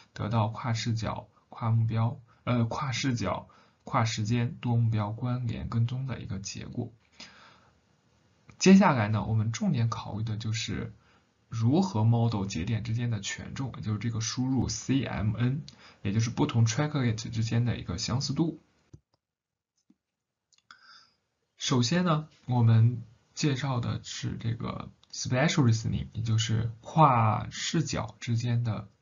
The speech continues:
呃，相似度的度量。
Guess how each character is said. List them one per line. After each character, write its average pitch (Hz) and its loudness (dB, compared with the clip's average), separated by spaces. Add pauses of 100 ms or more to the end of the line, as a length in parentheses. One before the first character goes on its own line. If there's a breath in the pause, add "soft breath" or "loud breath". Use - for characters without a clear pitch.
呃， - -4 (1500 soft breath)
相 131 0
似 - -4
度 127 2
的 107 2
度 113 2
量。 95 -2